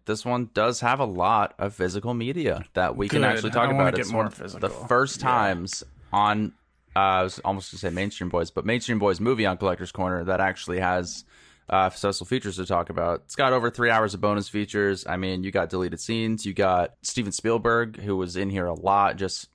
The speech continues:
Speaker 1: the ins and outs of his directing style and his thoughts on kind of his cr-, creation of this movie. Um, there's an entire documentary that's about an hour long that just goes through the entire filmmaking process. They actually revisit with the actors, I think maybe ten or fifteen years later and that are talking about the movie and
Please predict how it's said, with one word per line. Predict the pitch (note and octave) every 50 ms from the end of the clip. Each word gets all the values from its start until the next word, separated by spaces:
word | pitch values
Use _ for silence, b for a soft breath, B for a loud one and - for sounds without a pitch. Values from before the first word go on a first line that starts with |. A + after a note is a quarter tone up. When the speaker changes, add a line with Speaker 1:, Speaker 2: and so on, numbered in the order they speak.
| _ _ - -
Speaker 1:
the | - - -
ins | A2 A2+ G#2+ -
and | G#2 G2+
outs | G2 G2 G2+ -
of | G2+ F#2
his | G2+ F2
directing | - - F2+ F#2 F#2+ - G2 F#2 F2+
style | - - G2 F#2 F#2 F#2 F#2
and | F#2 F#2
his | F2+ F2+ -
thoughts | - F#2+ F2+ F2+ F2 - -
on | F2+ F2 E2+ E2+ E2 -
kind | - F2+ E2+ -
of | - - -
his | E2+ B1+ - - - - - - -
cr-, | - - D#2+ - -
creation | - - F2 F#2+ A#2 C3 - B2+
of | A#2 A2
this | A2 G#2+ -
movie. | A2 G#2+ A2 G#2 A2 G#2 A2 G#2+ B B B B B B B B _ -
Um, | F2+ F2+ F2+ F2 F2 E2+ E2+ F2 - - _ _ _
there's | - F#2 F#2+ F2
an | F#2 E2 D#2+
entire | F2 - G#2+ G#2 G#2 G#2 G2+
documentary | F#2 G2 F#2 F#2 - - F2+ F2 F#2+ G2 G2+ G2+ G2
that's | F#2 F2+ -
about | - G2 F2+ F#2
an | F2+
hour | F2+ F#2 F#2 F2+ F2+
long | F2 F2+ F2+ F2+ F#2 F#2 F#2 F#2 F#2+ F#2+ F#2+ -
that | G2 F2+ F2 E2
just | - F#2 - - -
goes | - F2+ F2+ -
through | - - F#2+ F#2+ F#2
the | F#2 F#2
entire | F2+ F2+ F2+ F#2 F2 F2 E2+
filmmaking | - - F#2+ F#2+ F#2 F2+ - G#2 -
process. | - - G#2 G#2 G#2+ - - A2+ G#2+ G#2 G2+ G2+ - - - - b b b b
They | - G#2+ G#2
actually | G#2 G#2 - - G#2 G2+
revisit | F#2+ F2 G2+ G2+ F2+ F#2+ G2+ F#2 G2+ -
with | F#2+ F2+
the | F2+ F#2 F2
actors, | F2+ F#2 G2 - - G2 G2 F#2 F#2+
I | F2+ F2
think | - F2 F2
maybe | F#2 F2+ E2+ F2 E2+
ten | - F#2 F#2
or | F2+
fifteen | - G2+ - - G#2 F#2
years | F2+ F2 F2 D#2+ -
later | D#2+ F#2 G#2 G#2+ G#2+ G#2+ G#2+
and | G#2 F#2+ F#2 D2+ -
that | E2+ E2+
are | E2+
talking | - - F2 F2 - E2+
about | F2 -
the | - E2+
movie | F#2 G2+ G#2+ G2+ G2 G2 F#2+ G2 G2
and | F#2 F2 F2 D#2+